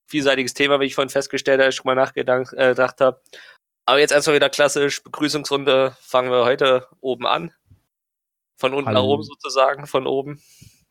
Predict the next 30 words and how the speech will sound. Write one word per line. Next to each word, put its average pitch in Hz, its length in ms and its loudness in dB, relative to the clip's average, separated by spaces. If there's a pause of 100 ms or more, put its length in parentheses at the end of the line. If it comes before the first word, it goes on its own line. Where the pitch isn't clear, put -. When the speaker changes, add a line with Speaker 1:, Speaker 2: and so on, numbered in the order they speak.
(1040)
Speaker 2:
Okay. 117 220 -6 (100)
<laughs> - 840 -6
Hallihallöchen, 226 920 0
ich 190 200 -6
bin's, 196 240 -2
der, 123 600 -4
äh, - 40 -8
Alex 170 260 -4
oder 110 320 -8
A 120 140 -6
K 139 100 -4
Props, - 480 -8
äh, 120 260 -6
bin 131 200 -6
jetzt 123 340 -8
seit 110 400 -6 (640)
acht 147 160 -6
Jahren 127 180 2
Mitglied 123 340 -4
bei, 113 280 0
ne 120 140 -8
Quatsch, - 320 -4 (140)
seit 131 180 0
acht 175 240 2
Jahren 156 140 6
bin 151 60 4
ich - 60 -2
Cosplayer 165 460 4
und 139 140 0
seit 127 240 4